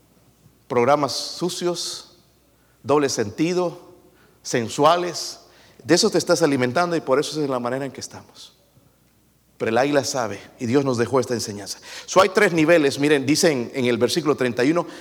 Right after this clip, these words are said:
levantarán, ¿qué? Alas, dice, como las.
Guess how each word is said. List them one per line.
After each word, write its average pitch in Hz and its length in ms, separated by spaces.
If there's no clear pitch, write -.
levantarán, 139 1000
¿qué? - 420
Alas, 190 420
dice, 156 260
como 143 220
las. - 440